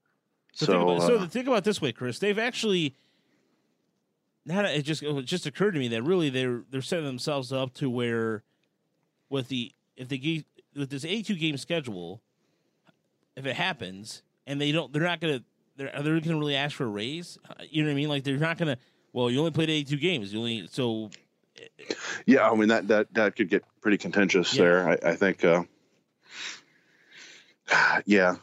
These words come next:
Speaker 2: boy, I didn't even think about that. That could be another ugly thing where I would hope the teams and players would, would come to that in good faith and say, "Hey, you know, like,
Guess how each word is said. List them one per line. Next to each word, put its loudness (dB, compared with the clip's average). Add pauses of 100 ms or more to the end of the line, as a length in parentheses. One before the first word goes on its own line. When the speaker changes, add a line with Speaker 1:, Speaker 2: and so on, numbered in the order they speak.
(220)
Speaker 2:
boy, 6
I 6
didn't 4
even 4
think 0
about 4
that. 4
That 4
could 0
be 4
another 4
ugly 4
thing 2
where 2 (340)
I 4
would 6
hope 2
the 2
teams 0
and 2
players 2
would, -2 (220)
would 0
come 2
to 6
that 2
in -2
good 0
faith 2
and -16
say, 2
"Hey, 4
you 2
know, -2
like, 0